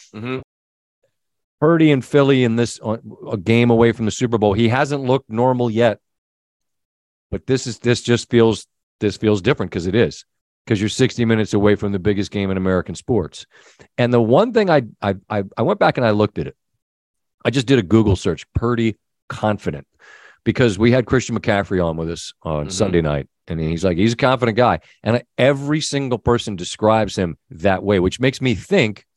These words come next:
Speaker 2: that from the minute he got there, last man picked, Mister Irrelevant, he, and, and as people talked about in camp, they're raving about the guy. But listen,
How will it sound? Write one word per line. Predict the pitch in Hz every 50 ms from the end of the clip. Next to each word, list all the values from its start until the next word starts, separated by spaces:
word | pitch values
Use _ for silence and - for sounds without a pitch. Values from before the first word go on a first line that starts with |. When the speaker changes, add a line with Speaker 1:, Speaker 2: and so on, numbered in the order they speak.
| _ _ _ _ _ _
Speaker 2:
that | 98 113 127 -
from | - 120 117
the | 113
minute | 117 127 139 147 160 151
he | 143 143
got | 123 127 135 139 123 -
there, | - 104 95 98
last | 101 101 104 107 104 - -
man | 110 104 104 98 85
picked, | - 104 98 95 - _ -
Mister | 98 104 101 - - 104
Irrelevant, | 95 92 101 101 101 98 90 92 87 - _ _ - - _ _
he, | - 120 117 - - -
and, | 113 110 113 -
and | 120 107 107 107 104 113 - _ _ _ _ _ _ _ _ _ _ _ _ _ _ _
as | - 101 104 -
people | - 123 110 139 139
talked | - 165 185 202 196 -
about | 117 95 85 - - _ _ _ _ _ _ _ _
in | - 92 80
camp, | - - 147 170 165 117 -
they're | - 113 120
raving | 120 117 131 151 180 208 180 151
about | 110 107 90 -
the | -
guy. | 85 101 95
But | 92 - 165
listen, | 165 165 156 - - 80 -